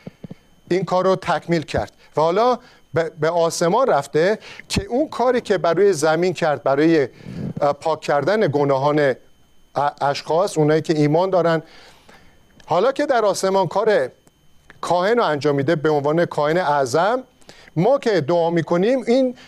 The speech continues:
دعاهامون در پیش مسیح میره و مسیح اون صلیبی رو که، اه، در روی زمین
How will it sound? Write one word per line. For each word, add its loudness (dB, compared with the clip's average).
دعاهامون 2
در 2
پیش -2
مسیح 0
میره 2
و 2
مسیح 0
اون 2
صلیبی 0
رو 2
که، 0
اه، 4
در 0
روی 2
زمین 0